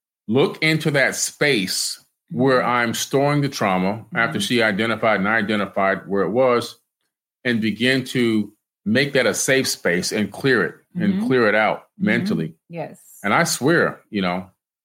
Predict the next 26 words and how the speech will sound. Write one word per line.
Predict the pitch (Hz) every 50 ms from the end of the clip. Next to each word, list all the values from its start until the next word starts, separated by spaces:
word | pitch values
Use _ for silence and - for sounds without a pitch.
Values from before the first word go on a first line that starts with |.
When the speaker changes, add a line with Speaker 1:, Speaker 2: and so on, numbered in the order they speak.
| _ _ -
Speaker 1:
my | - 143
back | 151 139 135 135 131 -
has | - -
felt | - 123 117 -
a | 92
lot | 95 113 117 101 90
better. | 123 120 107 92 101
Is | 107
my | 110 131 135 117
back | 98 113 117 120 120 -
a | 87
hundred | 107 117 113 -
percent | - 95 - - 123 117 - -
pain-free? | - - 123 117 117 107 107 107 113 120 131 143 143 120 98
No, | 104 120 127 117 98 90
I |
was | 95 95
in | 123 117
a | 113
car | 113 - - 135 131 120 98
accident. | 90 92 - - 90 82 - - _ _ _ _ _ _ _ _ _ _ _ _ _
But | - 131 123 120 110 - 90 98
that | 123 131 131 127 -
area | 117 127 151 180 190 156 135 123 -
isn't | - 139 151 160 151 139 135
as | 120 110